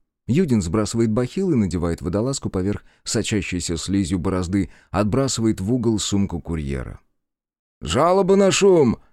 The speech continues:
объявляет участковый, едва открывается дверь. «Ваши соседи слышали крики около трех часов назад. Будьте добры, пояснить». Юдин старательно трет глаза и зевает. «Да это у меня.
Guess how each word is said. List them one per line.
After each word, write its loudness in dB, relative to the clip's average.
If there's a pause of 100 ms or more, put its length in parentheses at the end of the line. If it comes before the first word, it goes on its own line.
(140)
объявляет 0
участковый, 0
едва 0
открывается -2
дверь. -8 (400)
«Ваши 0
соседи 2
слышали 2
крики 2
около 2
трех 2
часов 0
назад. -2 (240)
Будьте 2
добры, 2
пояснить». 0 (560)
Юдин 0
старательно -4
трет -4
глаза -2
и -2
зевает. -8 (380)
«Да -2
это -4
у -2
меня. -2